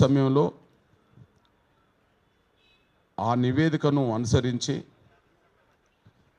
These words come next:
రాష్ట్ర ప్రభుత్వం వర్గీకరణకు అనుకూలంగా,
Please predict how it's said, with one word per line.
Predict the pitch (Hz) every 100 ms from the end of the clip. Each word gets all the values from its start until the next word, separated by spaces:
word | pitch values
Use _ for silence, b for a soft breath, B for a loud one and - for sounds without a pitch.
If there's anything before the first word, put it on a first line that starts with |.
| _ _
రాష్ట్ర | 104 117 151 - -
ప్రభుత్వం | 135 127 131 135 95 - _ _ _ _ _ _ _ _ _ _ _ _ _ _ _ _ _ -
వర్గీకరణకు | 92 127 131 170 165 156 160 147 139 - - _ _ _ _ _ _ _ _ _ _ _ _ -
అనుకూలంగా, | 117 143 160 160 156 151